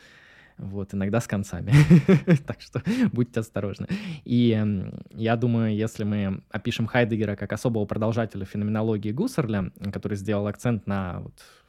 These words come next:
в нашу особый тип включенности в мир, мы что-то сможем узнать о его раннем проекте. Хотя я бы еще проще, наверное, сказал, про что проект «Бытие и время».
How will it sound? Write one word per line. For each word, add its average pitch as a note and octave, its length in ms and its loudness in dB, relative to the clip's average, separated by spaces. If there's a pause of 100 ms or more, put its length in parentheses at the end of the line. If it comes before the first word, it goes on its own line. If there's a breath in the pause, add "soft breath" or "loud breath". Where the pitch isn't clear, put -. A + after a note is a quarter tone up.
в - 40 -8
нашу A#2+ 300 2
особый A2+ 340 -2
тип - 180 -8
включенности G#2+ 600 -4
в A2+ 40 -6
мир, F#3+ 260 0 (400 loud breath)
мы C#3+ 240 2
что-то B2 300 -4
сможем G#2+ 340 -2
узнать A#2 340 -2
о G#2 40 -2
его G#2 160 -2
раннем G#2 260 -2
проекте. - 400 -8 (360 loud breath)
Хотя B2 520 2
я A2+ 160 0
бы G#2+ 160 0
еще C#3+ 260 4
проще, G#2+ 400 -2
наверное, G2 260 -4
сказал, D3+ 420 0
про G2+ 140 -2
что - 160 -4
проект G2 280 -2
«Бытие G2+ 320 -2
и G2 40 0
время». F#3+ 340 0